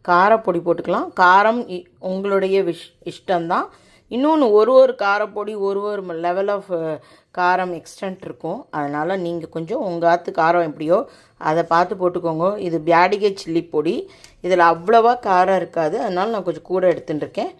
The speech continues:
இதுக்குண்டான மஞ்சள் பொடி கூட நான் கொஞ்சமா எடுத்துக்கிறேன். இதை வந்து நான், ஆம்,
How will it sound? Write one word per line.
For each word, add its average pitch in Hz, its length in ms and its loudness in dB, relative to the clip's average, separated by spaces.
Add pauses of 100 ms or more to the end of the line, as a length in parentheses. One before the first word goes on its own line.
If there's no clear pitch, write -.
(340)
இதுக்குண்டான 196 680 0 (1040)
மஞ்சள் 180 360 -4
பொடி 175 200 -4
கூட 185 220 -10
நான் 165 160 -8
கொஞ்சமா 156 360 -8
எடுத்துக்கிறேன். 151 540 -8 (560)
இதை 214 260 0
வந்து 214 260 0
நான், 208 240 0 (520)
ஆம், 147 880 0